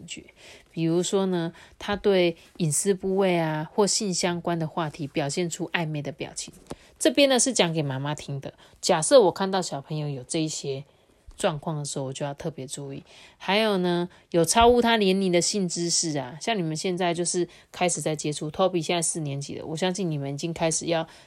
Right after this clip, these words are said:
教到你们这些性知识这样。那我不知道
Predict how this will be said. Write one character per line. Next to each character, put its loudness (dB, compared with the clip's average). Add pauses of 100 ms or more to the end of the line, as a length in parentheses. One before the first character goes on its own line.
教 2
到 -2
你 -6
们 -6
这 -2
些 -6
性 -4
知 -10
识 -4
这 -12
样。 -14 (260)
那 8
我 8
不 2
知 6
道 6